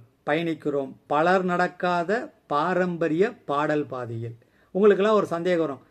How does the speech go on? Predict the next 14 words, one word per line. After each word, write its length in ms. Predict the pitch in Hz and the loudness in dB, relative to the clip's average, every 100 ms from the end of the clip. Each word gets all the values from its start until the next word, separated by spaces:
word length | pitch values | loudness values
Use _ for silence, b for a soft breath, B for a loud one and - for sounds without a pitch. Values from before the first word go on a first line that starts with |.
| b b | b b
"சார், 180 | 202 | 2
எத்தனை 340 | 202 147 220 240 | 2 2 0 0
பாடல் 380 | 190 208 226 196 | 0 4 4 4
சார் 200 | 190 160 | 0 0
நாங்க 340 | 160 156 147 | -4 -4 -4
மனப்பாடம் 360 | 151 165 156 143 | -2 -2 -2 -4
பண்றது, 380 | 131 123 143 - _ _ _ _ _ _ _ | -6 -6 -6 -10 _ _ _ _ _ _ _
எப்படி 280 | - 190 233 | -2 0 2
மனப்பாடம் 460 | 190 170 170 165 156 | 2 0 0 0 -2
பண்றது?" 480 | 139 135 131 143 - | -4 -4 -4 -6 -10
அப்படிங்கிற 360 | 165 151 165 160 | -8 -6 -6 -6
சந்தேகம்லாம் 420 | 151 147 156 151 160 | -8 -6 -6 -4 -6
உங்களுக்கு 280 | 143 135 | -6 -6
வரும். 260 | 131 139 139 | -4 -4 -6